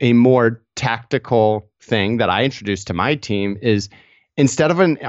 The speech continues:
in our statuses, having everyone fill out some boring Excel status sheet and go through, "Oh, this is what I'm working on."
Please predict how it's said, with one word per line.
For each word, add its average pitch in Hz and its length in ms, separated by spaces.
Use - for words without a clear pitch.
in 143 140
our 120 80
statuses, 117 580
having 104 300
everyone 101 300
fill 92 260
out 87 200
some 95 260
boring 95 400
Excel 92 560
status 90 460
sheet - 440
and 104 120
go 104 160
through, 110 320
"Oh, 123 80
this 131 240
is 160 120
what 143 180
I'm 131 220
working 120 360
on." 101 280